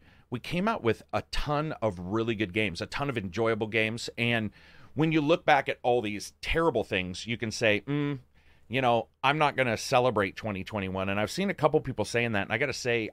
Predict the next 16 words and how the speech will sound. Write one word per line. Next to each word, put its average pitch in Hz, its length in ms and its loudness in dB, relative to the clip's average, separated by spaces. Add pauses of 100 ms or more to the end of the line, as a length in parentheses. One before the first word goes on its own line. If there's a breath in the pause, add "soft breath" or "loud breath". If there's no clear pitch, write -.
I 135 200 2
personally 170 460 -2
feel 170 220 0
that 143 140 2
you're 104 120 0
wrong. 107 380 2 (320 soft breath)
I 123 80 2
feel 151 240 2
that 123 200 0 (160)
when 117 120 -4
you 113 80 -2
come 156 220 -2
out 151 140 2
of 120 60 -2
twenty 123 240 -4
twenty-one, 117 600 -2